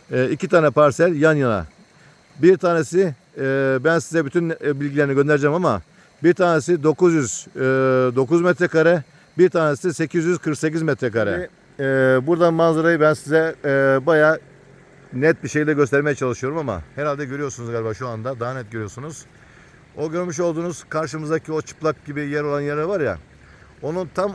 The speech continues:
alt kısmında, e, Saklıkent Doğal Mil-, Doğal Milli Parkı var. Bunu biliyorsunuz. Saklıkent Doğal Milli Parkı'nın suyu da bizim arazinin hemen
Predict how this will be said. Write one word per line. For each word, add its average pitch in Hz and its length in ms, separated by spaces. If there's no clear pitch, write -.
alt 190 260
kısmında, 151 580
e, 135 220
Saklıkent 170 520
Doğal 165 220
Mil-, 143 460
Doğal 165 260
Milli 160 340
Parkı 123 320
var. 98 140
Bunu 156 180
biliyorsunuz. 156 480
Saklıkent 160 480
Doğal 165 220
Milli 170 260
Parkı'nın 147 440
suyu 170 300
da 165 160
bizim 160 200
arazinin 165 520
hemen 180 280